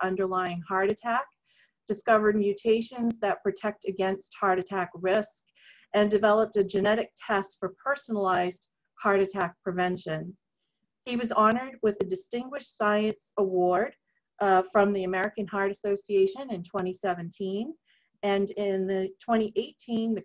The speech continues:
Kurt Stern Award from the American Society of Human Genetics. In tandem with his research, his clinical focus was the primary prevention of myocardial infarction in individuals with a family history of heart attack.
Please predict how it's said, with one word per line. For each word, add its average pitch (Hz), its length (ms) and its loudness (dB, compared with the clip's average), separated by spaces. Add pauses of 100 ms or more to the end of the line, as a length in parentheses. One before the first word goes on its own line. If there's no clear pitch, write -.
Kurt 208 220 -2
Stern 208 360 -2
Award 190 460 0
from 196 140 -6
the 190 80 -2
American 185 460 -4
Society 185 640 -4
of 185 100 -2
Human 185 380 -4
Genetics. 175 720 -6 (680)
In 240 220 -2
tandem 247 600 -2
with 208 220 0 (460)
his 220 300 0
research, 208 580 -4
his 196 160 -6
clinical 349 500 -2
focus 185 560 -2
was 190 220 0
the 185 80 -8
primary 233 680 -4
prevention 196 760 -4
of 175 180 -4
myocardial 196 840 -2
infarction 185 600 -6 (380)
in 202 160 -2
individuals 220 760 -2
with 190 200 -4
a 185 80 -2 (140)
family 254 400 -8
history 220 380 -4
of 180 100 -4
heart 185 220 -2
attack. 175 380 -10